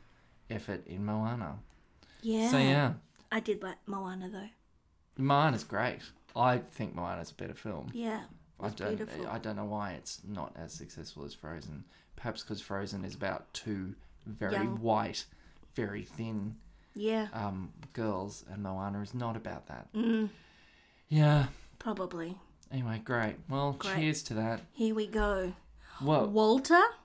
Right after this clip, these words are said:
Speaker 2: Elias Disney
Speaker 1: Uh-huh.
Speaker 2: was born on the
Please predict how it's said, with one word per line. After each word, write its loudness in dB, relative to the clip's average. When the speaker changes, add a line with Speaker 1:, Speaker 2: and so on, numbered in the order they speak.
Speaker 2:
Elias 2
Disney -4
Speaker 1:
Uh-huh. 0
Speaker 2:
was 0
born -4
on -2
the -2